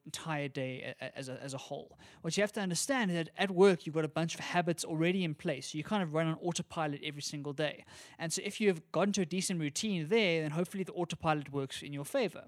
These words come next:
The moment you come home and try to work from home for the first time, you're starting from scratch.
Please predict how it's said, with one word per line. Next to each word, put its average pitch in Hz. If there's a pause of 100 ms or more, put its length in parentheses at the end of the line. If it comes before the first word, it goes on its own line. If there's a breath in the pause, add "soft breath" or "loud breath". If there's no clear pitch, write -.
(480 loud breath)
The 170
moment 262
you 262
come 190
home 170
and 147
try 175
to 156
work 147
from 147
home 185
for 185
the 156
first 151
time, 147 (240 loud breath)
you're 165
starting 196
from 156
scratch. -